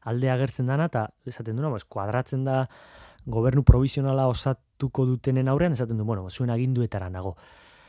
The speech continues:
Eta urtebete pasatzen da, eta, eta bapatean errepublikaren kontra altxatzen da, eh, militar hau, bueno, bera eta bere, bere ingurukoak. Hogeita hamalauan, eh, hauteskundeen, eh,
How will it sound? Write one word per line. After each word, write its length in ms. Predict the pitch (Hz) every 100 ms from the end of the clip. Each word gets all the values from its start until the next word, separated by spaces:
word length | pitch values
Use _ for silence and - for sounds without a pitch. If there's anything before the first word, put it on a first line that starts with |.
| - _
Eta 200 | 107 -
urtebete 960 | 101 98 147 156 151 151 151 151 151 143
pasatzen 420 | 131 143 135 143
da, 80 | 160
eta, 360 | 156 107 101 -
eta 300 | 101 110 101
bapatean 600 | 98 113 113 127 131 135 -
errepublikaren 720 | 101 113 131 123 127 123 113
kontra 420 | - 127 123 131
altxatzen 520 | 107 - 110 - 107
da, 320 | 113 120 92 - _ -
eh, 400 | 101 98 95 90
militar 440 | 95 101 120 123 123
hau, 100 | 208
bueno, 180 | 92 101
bera 220 | 101 120 127
eta 160 | 98
bere, 320 | 92 95 90 - - - - 117
bere 200 | 98 92
ingurukoak. 720 | 98 123 117 - 92 - -
Hogeita 360 | - 101 107 135
hamalauan, 480 | 131 135 147 113 85 - - - - - - - - _ _ _ -
eh, 420 | 104 101 95 101 _ _
hauteskundeen, 920 | 107 101 123 - - 135 131 135 131 131
eh, 560 | 131 131 131 131 127